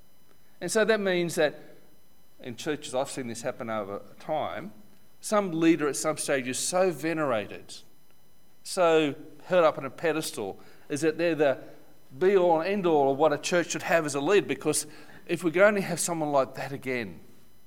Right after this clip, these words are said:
But that's not what Paul's saying here. We can trust God to provide the leaders you need at each stage, at each moment, under his gracious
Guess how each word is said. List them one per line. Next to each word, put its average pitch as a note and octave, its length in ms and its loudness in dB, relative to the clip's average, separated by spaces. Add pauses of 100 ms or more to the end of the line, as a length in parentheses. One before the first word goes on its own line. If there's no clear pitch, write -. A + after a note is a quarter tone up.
(920)
But A#2 100 -12
that's D3 240 -2
not C#3 140 -6
what A2+ 160 -6
Paul's B2 260 -8
saying A#2+ 280 -8
here. - 300 -14 (1300)
We C3 120 -8
can A2+ 120 -12
trust D3+ 380 -2
God C3+ 320 0
to - 80 -14
provide A#2 580 -2
the A2+ 60 -8
leaders A#2 360 -6
you A#2 80 -10
need A2 320 -8
at - 140 -14
each A#2+ 160 -10
stage, F#2 680 -8 (500)
at A#2 80 -8
each A#2+ 220 -6
moment, G#2 440 -4 (840)
under A2+ 240 -6
his A2 240 -8
gracious A2 640 -6